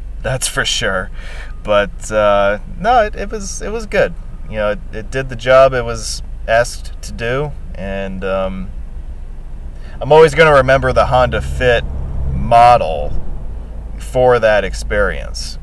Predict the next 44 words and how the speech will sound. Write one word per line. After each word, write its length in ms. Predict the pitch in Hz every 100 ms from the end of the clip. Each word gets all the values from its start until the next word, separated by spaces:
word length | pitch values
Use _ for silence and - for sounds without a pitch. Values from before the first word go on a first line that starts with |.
| -
you 80 | 90
know, 280 | 78 71 73
'cause 200 | 90 85
I, 160 | 82 80 - - - - - - - - -
it 120 | 98 95
was 240 | 110 101
the 100 | 98
car, 440 | - 110 104 101
it 60 | 98
was 220 | 95 92
the 100 | 92
model 600 | 92 95 95 92 90 87 - -
and 220 | 92 90
make 380 | 92 92 - -
that 140 | 90
I 160 | 85 82
happened 300 | 92 92 87
to 60 |
drive 500 | 80 92 92 92 90
when 120 | 87 90
I 80 |
was 180 | 87 87
out 280 | 98 107 -
there. 360 | 71 57 73 -
And, 220 | 82 85
uh, 140 | 82 82
the, 160 | 110
the 160 | - 123
Hawaii 480 | 123 135 147 143 107
trip 360 | - 110 92 - - -
i-, 180 | 101 90 -
in 180 | 107 95
general 440 | 95 104 98 85
was 180 | 80 85
a 40 |
very 240 | 87 87 85
memorable 520 | 90 87 85 78 76
experience. 600 | 76 - 90 76 67 71
So 440 | - - 85 76 - - - -
I'm 140 | 101
always 320 | 123 127 120 -
kinda 340 | 131 120 110
gonna 260 | 104 107 95
be, 400 | 98 95 92